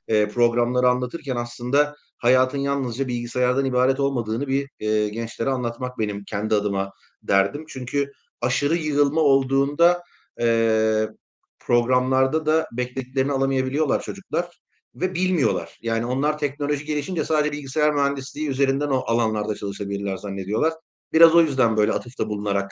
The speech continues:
anlatıyorum. E, şimdi normalde bugüne kadarki diğer programlarda, e, ilk yaptığımız programlarda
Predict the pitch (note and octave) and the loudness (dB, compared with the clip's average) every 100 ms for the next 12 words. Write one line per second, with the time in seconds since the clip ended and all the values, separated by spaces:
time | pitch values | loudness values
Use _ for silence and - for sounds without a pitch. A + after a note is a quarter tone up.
0 | - G2 G2+ G2 G#2 C#3 F#3+ _ _ _ | -6 -4 -4 -4 -2 -2 -4 _ _ _
1 | _ _ B2+ A#2+ A2+ A2+ A2+ A2 _ _ | _ _ 0 2 4 4 2 -2 _ _
2 | - E3 E3+ F3 - _ _ _ _ _ | -6 -2 2 2 0 _ _ _ _ _
3 | _ _ _ _ A#2+ C3+ D#3 D#3 E3+ E3 | _ _ _ _ 0 2 4 2 2 0
4 | E3+ E3+ E3 D#3 D#3 D3+ D#3+ D#3+ D#3 C#3+ | 0 0 2 0 -2 0 2 2 2 2
5 | D3 C#3+ C#3+ C#3 D3 D#3 - B2 A#2 - | 2 0 0 0 0 0 -2 -2 -2 -2
6 | C3+ C3+ C#3 C3 C#3+ C3 C3+ B2 B2 B2 | -4 0 0 0 -4 -2 -2 0 2 0
7 | B2 A#2+ C3 F#3+ | 2 0 0 -2